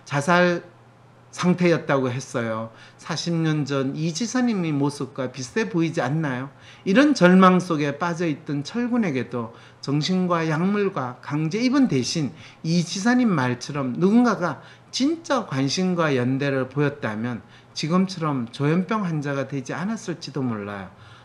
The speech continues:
하, 이 이야기를 어, 이재명 지사님한테 이 사연 보내주신 분이 하고 싶겠죠, 그죠?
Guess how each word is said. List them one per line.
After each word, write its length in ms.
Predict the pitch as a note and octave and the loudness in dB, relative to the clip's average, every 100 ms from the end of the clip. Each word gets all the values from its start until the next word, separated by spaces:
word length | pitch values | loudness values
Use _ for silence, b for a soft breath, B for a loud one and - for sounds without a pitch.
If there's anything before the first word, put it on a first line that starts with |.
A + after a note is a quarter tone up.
| B | B
하, 400 | B B B B - - | B B B B -20 -8
이 140 | G#3 | 0
이야기를 720 | A3 D#3+ C3+ C3 B2+ B2 A#2+ A#2+ - B B B B - | 2 2 -2 -2 -2 -2 -6 -10 -18 B B B B -2
어, 320 | C#3+ C#3+ C#3 C#3 - | 2 4 4 2 0
이재명 420 | D#3 G3 G3 F#3 | 6 8 8 4
지사님한테 1300 | F3+ D#3+ E3+ D#3+ D#3 C#3+ C3+ A#2+ A2+ - A#2 A2+ A#2 | 2 2 4 6 4 2 0 -2 -4 -6 -4 -4 -6
이 160 | A#2+ | -8
사연 340 | A2+ C#3 C3+ C#3 | -8 -4 -4 -2
보내주신 520 | B2+ B2 A#2 - A#2 | -2 -4 -8 -10 -8
분이 140 | A2+ | -6
하고 300 | A2 B2 A#2 | -6 -8 -8
싶겠죠, 520 | D#3 F3 - D#3+ - | -8 -10 -8 -8 -6
그죠? 300 | G2+ G2 - | -10 -10 -14